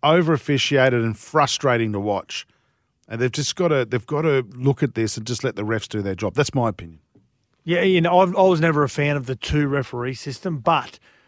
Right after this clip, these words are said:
Speaker 2: it's gotta be either one or the other. Simple as that.
Speaker 1: Correct.
Speaker 2: Have the bunker there just for tries.
Speaker 1: Yep.
Speaker 2: Just for tries and captain's challenge, of course.
Speaker 1: Yep.
Speaker 2: Outside of that, if they need to int-, reintroduce two referees,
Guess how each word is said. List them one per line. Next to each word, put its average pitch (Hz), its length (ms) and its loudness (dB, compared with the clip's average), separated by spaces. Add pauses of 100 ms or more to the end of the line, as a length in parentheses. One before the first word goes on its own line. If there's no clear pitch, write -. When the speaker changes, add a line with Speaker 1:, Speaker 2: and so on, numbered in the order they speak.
(280)
Speaker 2:
it's 143 180 -6
gotta 165 320 2
be 143 220 -2
either 139 260 0
one 143 260 0
or 143 260 -2
the 127 140 -4
other. 117 200 -6
Simple 127 380 -6
as 110 100 -8
that. 120 160 -6
Speaker 1:
Correct. 165 460 4
Speaker 2:
Have 147 140 0
the 139 80 0
bunker 160 340 2
there 151 240 2
just 143 300 0
for 135 100 -6
tries. 175 720 -2 (360)
Speaker 1:
Yep. 170 300 0
Speaker 2:
Just - 300 2
for 165 80 -4
tries 147 680 -2
and 160 520 0
captain's 139 420 -4
challenge, 135 420 -4
of 117 120 -10
course. 170 420 -6
Speaker 1:
Yep. 143 160 -2 (240)
Speaker 2:
Outside 160 440 0
of 139 60 -2
that, 139 200 -2 (100)
if 156 160 -4
they 147 140 2
need 175 160 4
to 190 100 2
int-, 165 140 0 (100)
reintroduce 151 800 -2 (400)
two 165 220 4
referees, 156 760 -2